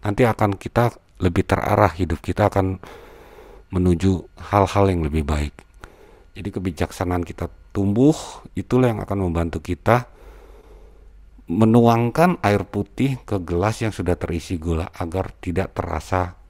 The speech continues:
manis. Jadi gula itu tetap kita ibaratkan sebagai hal-hal buruk yang sudah bercampur di dalam gelas air putih.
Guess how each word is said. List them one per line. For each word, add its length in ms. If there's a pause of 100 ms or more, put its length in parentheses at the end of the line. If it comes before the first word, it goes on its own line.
(220)
manis. 640 (1400)
Jadi 240
gula 320
itu 240
tetap 480
kita 240
ibaratkan 560
sebagai 720 (400)
hal-hal 400
buruk 380 (260)
yang 80
sudah 320 (320)
bercampur 640
di 80
dalam 400
gelas 240
air 160
putih. 400